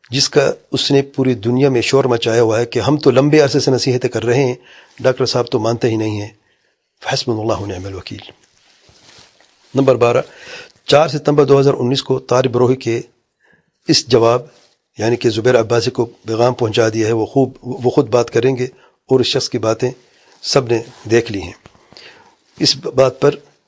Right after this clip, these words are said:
میسج کے ذریعے میرا آخری جواب جو میں نے لکھا ہے۔ بارک اللہ فیک، میں نے پہلے بھی آپ سے کہا ہے کہ میں صرف آپ ہی کو اس موضوع پر بات کرنے کے قابل سمجھا ہے۔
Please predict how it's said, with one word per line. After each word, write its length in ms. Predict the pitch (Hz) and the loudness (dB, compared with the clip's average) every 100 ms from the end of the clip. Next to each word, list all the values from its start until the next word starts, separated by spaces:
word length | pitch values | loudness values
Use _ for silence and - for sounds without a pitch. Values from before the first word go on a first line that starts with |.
| _ _ _ _ _ _ _ - | _ _ _ _ _ _ _ 0
میسج 360 | 139 135 160 - | 2 4 0 0
کے 120 | 127 | 0
ذریعے 320 | 113 120 123 | 2 2 0
میرا 200 | 110 117 | 2 2
آخری 280 | 143 139 123 | 2 2 0
جواب 260 | 104 95 92 - - _ - | -4 -6 -8 -12 -20 _ -8
جو 80 | 110 | -4
میں 80 | 107 | -4
نے 120 | 101 | -4
لکھا 220 | 98 107 | -6 -8
ہے۔ 280 | 92 _ _ _ _ _ - _ _ _ _ _ _ 120 | -8 _ _ _ _ _ -20 _ _ _ _ _ _ 2
بارک 280 | 147 147 | 4 4
اللہ 200 | 147 135 120 | 2 2 0
فیک، 320 | 147 143 - | -2 -4 -4
میں 140 | 127 147 | 0 2
نے 100 | 147 | 2
پہلے 380 | - 127 143 | 2 2 4
بھی 160 | 156 156 - | 2 2 2
آپ 220 | 127 135 | 2 2
سے 120 | - | -2
کہا 320 | 131 110 123 | 0 0 0
ہے 240 | 101 - _ _ _ _ _ | -2 -12 _ _ _ _ _
کہ 100 | 127 | 0
میں 160 | 131 139 | 2 2
صرف 240 | - 151 - | 2 0 2
آپ 300 | 127 143 147 | 2 2 2
ہی 60 | 143 | 0
کو 260 | 147 147 - | 2 0 -2
اس 160 | - | -2
موضوع 340 | 131 120 127 143 | 0 2 2 2
پر 200 | 139 117 | 0 0
بات 320 | 123 131 - | 2 0 0
کرنے 260 | 120 127 | -2 -2
کے 100 | 131 | -2
قابل 320 | 123 117 117 110 | 0 0 0 -4
سمجھا 380 | 107 98 135 | -6 -2 0
ہے۔ 80 | 117 | 0